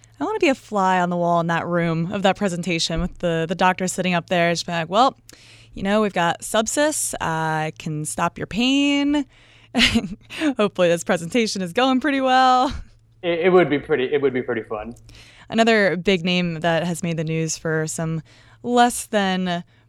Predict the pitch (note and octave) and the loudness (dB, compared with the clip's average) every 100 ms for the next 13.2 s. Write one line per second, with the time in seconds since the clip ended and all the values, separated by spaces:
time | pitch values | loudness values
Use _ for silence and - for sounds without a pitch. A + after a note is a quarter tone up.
0 | _ - A#3 G#3 G3 F3+ E3+ E3 D#3+ D#3 | _ -2 0 0 0 0 2 0 0 -2
1 | D#3 D#3+ G3 F#3+ F3 E3 D#3+ F3 E3+ E3+ | -4 -2 -2 0 0 0 0 -2 -2 -4
2 | D#3+ D#3 E3+ E3 - F#3 F#3+ G3 F#3 - | -6 -4 -4 -4 -2 -4 -2 -8 -8 -10
3 | - F3 E3 D#3 - - - - F#3 F3 | -4 -2 -2 -6 -10 -20 -20 -8 -4 -4
4 | E3+ - G#3 G3 E3 E3+ - D#3+ E3 - | -4 0 2 2 0 -2 -4 -4 -6 -6
5 | G3 G3+ G3+ - - F#3 E3+ E3 - F3 | -6 -6 -6 -10 -8 -6 -4 -6 -4 -6
6 | E3+ F#3 E3+ F3 F#3 G3 - E3+ F3 D#3+ | -4 -6 -2 0 0 -4 -4 -2 -2 -4
7 | - F3+ F3 - G3 G#3 F#3+ D#3+ D#3+ - | -4 -4 -4 -2 0 0 -2 -8 -8 -8
8 | D#3+ D#3 D#3+ D#3 D#3 E3+ D#3+ F#3+ G3 F#3 | -8 -8 -8 -8 -8 -8 -6 -2 0 0
9 | - - E3+ E3+ F#3 E3 D#3+ D#3 D3 D3 | -4 -2 -2 -2 -4 -4 -4 -4 -4 -2
10 | C#3+ C#3+ E3+ - - - - - E3 E3 | -2 -2 -6 -10 -16 -20 -20 -6 0 0
11 | D#3+ - - B3 A#3 A3+ - G#3+ G#3 - | 0 -6 -4 2 4 4 2 0 0 -4
12 | E3 D#3+ D#3 D#3+ E3 G3+ A#3+ A3 G#3 G3+ | -2 -2 -2 -8 -6 -2 0 0 0 0
13 | F#3+ | -2